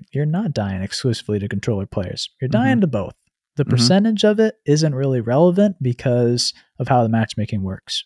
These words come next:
Speaker 1: But the fact that you're not looking at every single death recap and saying, "Oh,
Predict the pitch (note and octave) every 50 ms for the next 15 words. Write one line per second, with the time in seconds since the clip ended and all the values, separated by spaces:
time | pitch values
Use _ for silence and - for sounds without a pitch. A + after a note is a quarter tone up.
0 | _ - C3 A#2+ - - A#2+ - D3 D#3 D#3+ - - - B2+ B2 A#2+ A#2+ - _
1 | _ _ _ _ _ _ _ _ _ - A2+ A#2+ A#2 A2 A2+ A#2 - B2 A2 G2+
2 | G#2 A2 A#2 A2+ - - A#2 A#2 A2+ A2 G#2 - A2 A2+ - B2 A#2 A2+ - -
3 | A#2+ A2+ A2+ - A2 G#2+ - G#2 G#2 G#2+ - D#3+ D#3+